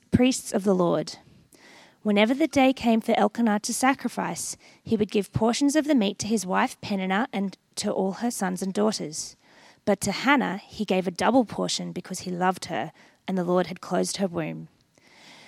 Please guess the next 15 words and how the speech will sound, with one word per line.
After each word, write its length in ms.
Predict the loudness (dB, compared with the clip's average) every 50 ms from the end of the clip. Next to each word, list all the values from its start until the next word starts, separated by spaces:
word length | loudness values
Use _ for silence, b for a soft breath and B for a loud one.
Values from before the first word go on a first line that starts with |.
| B B B B -4
Because 340 | -4 2 4 4 4 6
the 80 | 6 6
Lord 240 | 8 8 8 6 6
had 140 | 2 -2 -4
closed 420 | -2 2 4 4 4 4 2 -2
Hannah's 320 | -2 -2 -2 -2 -4 -4
womb, 360 | -4 -6 -4 -4 -6 -8 -10 -12 _ _ _ -6
her 140 | -4 -2
rival 340 | 2 4 6 6 6 6 4
kept 400 | 0 -2 -2 -2 -2 -2 0 _
provoking 540 | 2 2 4 4 4 4 4 2 0 -2 -4
her 200 | -4 -4 -4 -4 -4
in 100 | -4 -4
order 240 | 0 2 2 2 2
to 180 | 2 0 -4